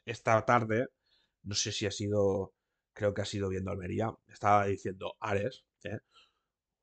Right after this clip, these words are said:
Ares es este hombre que está todo el rato hablando sin parar, ¿eh? Que hace monólogos de ciclismo en Eurosport. <laughs> Camina, anda mucho. Tim Wellens también. Estaba mirando el loto a ver quién llevaba el loto.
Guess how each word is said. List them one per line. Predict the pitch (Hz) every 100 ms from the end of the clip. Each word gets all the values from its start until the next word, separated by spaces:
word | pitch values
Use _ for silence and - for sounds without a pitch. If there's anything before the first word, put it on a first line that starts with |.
| -
Ares | 98 107 107
es | 104 -
este | - 101 110 107
hombre | 107 110 110
que | 104
está | 104 - 104
todo | 117 113
el |
rato | 113 107
hablando | 104 113 110 104
sin | 104 95
parar, | 110 151 110 _ -
¿eh? | 127 -
Que |
hace | 107 104
monólogos | 101 101 113 120 110
de | 107
ciclismo | 98 120 110 107 101
en | 104
Eurosport. | 104 107 - 180 240 _ _ _ _ _ _
<laughs> | - - - - - - -
Camina, | - - 151
anda | 143 135
mucho. | 156 180 170
Tim | 165
Wellens | 165 175 170
también. | 151 143 156 - _
Estaba | - 170
mirando | 208 214 208
el | 196
loto | 180 185 214 233
a | 160
ver | 156 156
quién | 170 170
llevaba | 156 147 143
el |
loto. | 139 143 175 202